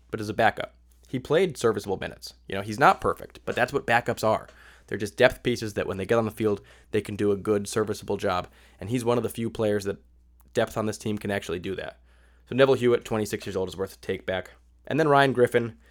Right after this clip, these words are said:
we need a second tight end. Trevon Wesco has proved that he really can't do the job. So why not bring Ryan Griffin back? One of the few guys that's getting in the end zone for the New York Jets this season. He actually leads the team in touchdowns with three.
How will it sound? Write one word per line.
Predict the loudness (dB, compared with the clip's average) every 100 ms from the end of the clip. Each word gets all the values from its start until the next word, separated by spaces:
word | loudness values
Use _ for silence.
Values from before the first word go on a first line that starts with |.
| _ -4
we | 0
need |
a | 0
second | 0 0 0
tight | 2 2
end. | 2 -2 -4
Trevon | 0 2 2
Wesco | 0 -2 -4
has | -4
proved | 0 0 0
that | -6 -8 -16 -4
he | 0
really | 2 2
can't | 0 -4
do | -4
the | -4
job. | 0 2 2 -4 -18 -20 -18
So | -4 0 0 -2 0
why | 2
not | 4 4
bring | 2 2
Ryan | -2
Griffin | -2 -4 -2
back? | -2 -4 -4
One | -2
of | -2
the |
few | -4 -4 0
guys | 2 2 0
that's | -2
getting | -2 -2
in | -2
the | -2
end | -2
zone | -2
for | -4
the | -4
New | -4
York | -4
Jets | -6 -6
this | -8
season. | -8 -8 -10 -12 _ _
He | 2
actually | 2 2
leads | -2 -2 -4
the |
team | -4 -4
in | -2
touchdowns | -4 -4 -6 -6
with | -10
three. | -4 0 0 -2